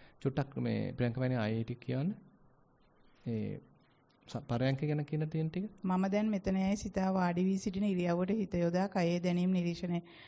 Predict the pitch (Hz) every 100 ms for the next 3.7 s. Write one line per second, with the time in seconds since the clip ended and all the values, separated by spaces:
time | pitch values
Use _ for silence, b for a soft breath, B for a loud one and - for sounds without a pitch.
0 | B - 190 196 180 160 175 208 175 175
1 | 196 185 196 185 170 190 180 214 185 170
2 | 170 190 185 185 185 185 185 170 175 220
3 | 190 180 190 190 - 226